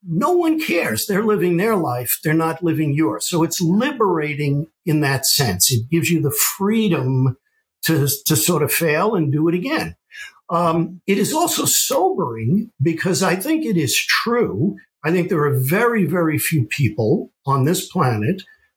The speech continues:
who wake up in the morning and say, "You know, my job in life is to make Christina Eames or Frank Cespedes a, a better person."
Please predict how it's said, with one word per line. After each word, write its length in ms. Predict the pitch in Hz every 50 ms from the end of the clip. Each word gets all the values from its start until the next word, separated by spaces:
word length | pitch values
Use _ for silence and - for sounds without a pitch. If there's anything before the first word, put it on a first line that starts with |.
| _ _ -
who 120 | 165 160
wake 260 | 147 156 165 180 175 175
up 200 | 180 165 - -
in 100 | 170 165
the 60 | 170
morning 680 | 165 147 139 127 123 123 127 135 156 180 190 190 - _ _ _ _ _ _ _ -
and 220 | 147 151 156 143
say, 260 | - - 170 175 156 156
"You 140 | 156 160
know, 160 | 170 196 202 -
my 240 | 196 156 156 185
job 480 | 202 165 127 160 175 175 180 196 196 185
in 140 | 165 156 156
life 340 | 151 151 160 160 147 - 143
is 140 | 131 -
to 100 | - 143
make 280 | 139 139 151 151 139 -
Christina 560 | - - 151 - - - - 165 165 165 156
Eames 500 | 156 156 160 165 170 170 170 156 139 123
or 120 | 135 107 107
Frank 300 | - - 165 156 156 127
Cespedes 760 | - - 151 165 170 165 - - 165 139 139 131 123 110 -
a, 80 | 127 120 117 113 120 123 127
a 100 | 131 127 120
better 260 | 127 147 147 143 156
person." 720 | 156 - - 254 285 262 - - 175 175 131 127 127 123